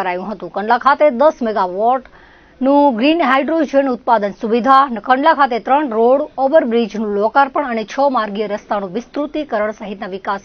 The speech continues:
કામોનું વડાપ્રધાનના હસ્તે લોકાર્પણ કરવામાં આવ્યું હતું. નરેન્દ્રભાઈ મોદીએ જણાવ્યું હતું કે દેશના ત્રણ મહાબંદરને હાઇડ્રોજન હબ બનાવાશે, તેમાં દીનદયાળ પોર્ટ એક છે.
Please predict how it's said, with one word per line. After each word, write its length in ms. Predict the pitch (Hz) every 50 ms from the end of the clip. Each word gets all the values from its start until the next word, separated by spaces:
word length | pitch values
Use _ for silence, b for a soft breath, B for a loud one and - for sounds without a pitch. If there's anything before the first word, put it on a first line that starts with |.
| -
કામોનું 400 | 190 180 175 180 180 180 180 180 B B B B B B B B B
વડાપ્રધાનના 640 | 226 240 269 269 302 302 302 294 311 311 320 302 294
હસ્તે 220 | 294 294 294 254 233
લોકાર્પણ 520 | 226 214 - 226 220 220 214 - 220 214 180 -
કરવામાં 400 | 190 185 180 185 180 175 170 165
આવ્યું 180 | 175 185 165 196
હતું. 180 | - - - _ b b b b b b
નરેન્દ્રભાઈ 540 | 214 196 214 226 233 240 254 240 277 269 269
મોદીએ 300 | 277 285 247 285 285 254 247
જણાવ્યું 400 | 269 269 294 285 269 262 254 254
હતું 180 | 240 294 254
કે 80 | 277 220 208 233
દેશના 280 | 277 302 - 320 294
ત્રણ 280 | - - 285 311 320 285
મહાબંદરને 600 | 285 294 254 247 247 269 269 262 226 233 233 240 254 269 B B B B B B
હાઇડ્રોજન 640 | - 233 254 294 302 381 381 381 330 370 381 302 247
હબ 180 | 277 285 226 190 220
બનાવાશે, 580 | 214 220 220 185 160 156 156 185 - - 190
તેમાં 340 | 185 - 190 190 185 185 185
દીનદયાળ 600 | 208 262 277 294 285 208 220 208 208 - - 202 -
પોર્ટ 300 | 208 202 202 202 - 220 214
એક 80 | 196 - -
છે. 200 | - - 202 175